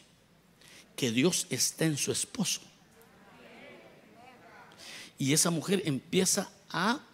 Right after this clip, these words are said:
respetarte. Y lo mismo la hermana. La hermana que asume su sacerdocio.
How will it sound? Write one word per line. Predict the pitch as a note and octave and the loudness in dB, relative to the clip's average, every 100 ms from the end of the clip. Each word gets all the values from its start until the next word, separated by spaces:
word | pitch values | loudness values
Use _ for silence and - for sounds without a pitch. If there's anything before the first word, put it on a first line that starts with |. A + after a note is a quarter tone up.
| - | -14
respetarte. | C#3 D3+ C#3+ - - B2+ A#2 - D#3 - - - - - _ _ - - - - - - - - - | -2 0 2 -2 -6 -8 -6 -6 -6 -8 -12 -12 -12 -20 _ _ -20 -20 -20 -20 -20 -20 -20 -6 6
Y | A#3+ | 8
lo | G3 | 8
mismo | D3+ C#3+ E3 | 6 2 2
la | F3+ | 2
hermana. | F3+ G#3 B3+ G3+ - - _ - _ _ _ - _ - - - - | 4 4 4 2 -4 -18 _ -20 _ _ _ -20 _ -20 -20 -14 0
La | D#3 | 2
hermana | C3+ E3 C4 C#4 F3 | 4 6 8 8 6
que | - | 4
asume | - C#4+ C4 | 6 8 8
su | E3 D#3+ | 6 4
sacerdocio. | D#3 C#3 C3 F#3 D#4+ - G#2+ | 2 0 0 0 0 0 -4